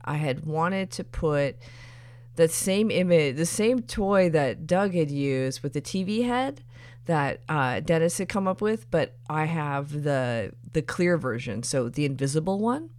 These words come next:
Because we have talked about this a lot, about when you get to be a woman of a certain age, you become invisible. And it's so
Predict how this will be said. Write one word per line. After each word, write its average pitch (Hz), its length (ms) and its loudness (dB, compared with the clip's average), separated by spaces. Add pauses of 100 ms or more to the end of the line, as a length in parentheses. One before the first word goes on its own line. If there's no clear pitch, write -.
(840)
Because 180 280 2
we 240 100 6
have 226 140 8
talked 214 200 4
about 175 240 4
this 160 140 4
a - 80 -2
lot, 143 480 2
about 143 540 0 (240)
when 160 260 0
you 151 100 -2
get 160 160 0
to 170 80 -2
be 139 480 0
a 147 80 0
woman 147 320 0
of 127 100 -2
a 131 60 0
certain 156 400 -2
age, 123 540 -4
you 135 540 -2
become 143 320 -2
invisible. 165 640 0 (280)
And 135 420 -2
it's - 240 -6
so 156 300 0